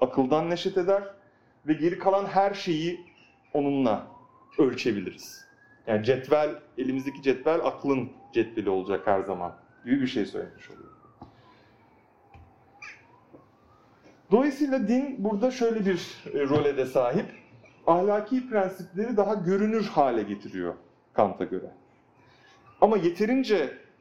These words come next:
görünür hale geldikten ve insanlık artık bunu paylaşmaya başladıktan sonra, yani olgunlaştıkça, ahlak prensipleri iradeyi kısıtlayan öğeler olmaktan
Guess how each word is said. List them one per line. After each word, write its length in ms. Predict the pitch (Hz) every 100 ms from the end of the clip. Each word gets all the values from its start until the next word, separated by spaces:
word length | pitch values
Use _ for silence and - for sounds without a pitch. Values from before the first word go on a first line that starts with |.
| _
görünür 400 | 147 160 160 160
hale 240 | 151 135 135
geldikten 480 | 131 127 127 131 131
ve 60 |
insanlık 460 | 131 131 139 147 139
artık 380 | 127 127 - 139
bunu 320 | 135 127 - - _
paylaşmaya 540 | 127 127 127 - 147 165
başladıktan 520 | 131 - 104 - 104
sonra, 420 | - 98 98 147
yani 240 | 127 110 110
olgunlaştıkça, 1040 | 127 123 127 131 123 - 104 - 185 - - - - -
ahlak 340 | 233 226 214
prensipleri 800 | 208 175 - - 156 151 208 - 170
iradeyi 580 | 160 170 175 196 233
kısıtlayan 680 | - - 170 - 175 185 180
öğeler 320 | 156 160 175 170
olmaktan 720 | 151 147 143 - 165 190